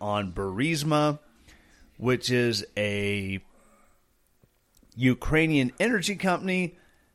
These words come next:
that has had, eh, ru-, close to eight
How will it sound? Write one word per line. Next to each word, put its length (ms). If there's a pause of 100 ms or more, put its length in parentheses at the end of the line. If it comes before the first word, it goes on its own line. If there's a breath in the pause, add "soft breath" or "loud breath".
(280 soft breath)
that 180
has 220
had, 420 (640)
eh, 380
ru-, 540 (540)
close 420
to 280 (100)
eight 280